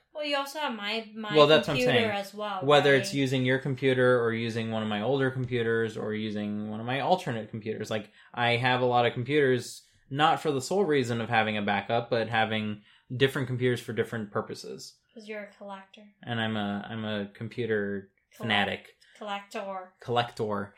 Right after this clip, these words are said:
Speaker 1: <laughs>
Speaker 2: Um, so, uh, thankfully, like, I do have backups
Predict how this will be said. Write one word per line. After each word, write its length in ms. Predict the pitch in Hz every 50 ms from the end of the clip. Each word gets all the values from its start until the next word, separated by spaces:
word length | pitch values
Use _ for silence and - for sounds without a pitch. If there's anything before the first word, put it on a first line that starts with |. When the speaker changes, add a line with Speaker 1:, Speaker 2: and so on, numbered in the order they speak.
| -
Speaker 1:
<laughs> 220 | - 262 254 - -
Speaker 2:
Um, 680 | - 131 123 117 110 107 101 98 95 98 101 101 - _ _ _ _ - -
so, 320 | - - 147 139 131 131
uh, 160 | 135 131 175 -
thankfully, 580 | - 175 175 175 175 - 156 151 143 135 131
like, 260 | 123 120 120 110 - -
I 160 | 127 127 131
do 320 | 127 123 117 120 127 139 135
have 320 | 127 131 127 120 113 104
backups 680 | 110 104 98 - - 104 95 - - - - - -